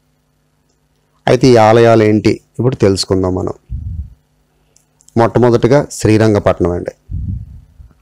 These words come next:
ఈ శ్రీరంగపట్నం క్షేత్రం అనేది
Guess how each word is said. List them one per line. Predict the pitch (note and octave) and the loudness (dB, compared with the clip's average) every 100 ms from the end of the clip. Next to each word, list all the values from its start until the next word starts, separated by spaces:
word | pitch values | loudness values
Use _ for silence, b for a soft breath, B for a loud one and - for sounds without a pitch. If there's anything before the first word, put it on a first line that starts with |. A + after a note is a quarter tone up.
| _ _ _ _ _ _ _ _ _ _ _ _ _ _ _ _ _ _ _ _ _ _ - - - - - - - A2+ | _ _ _ _ _ _ _ _ _ _ _ _ _ _ _ _ _ _ _ _ _ _ -20 -20 -20 -20 -20 -20 -6 -4
ఈ | |
శ్రీరంగపట్నం | G#2+ G#2+ B2+ D3 C#3+ C3+ B2+ B2+ B2 | -2 0 2 4 2 0 0 2 0
క్షేత్రం | - A2+ A2 A2+ G#2 | 2 0 2 2 2
అనేది | G#2+ G2+ A2 - | 4 4 2 -2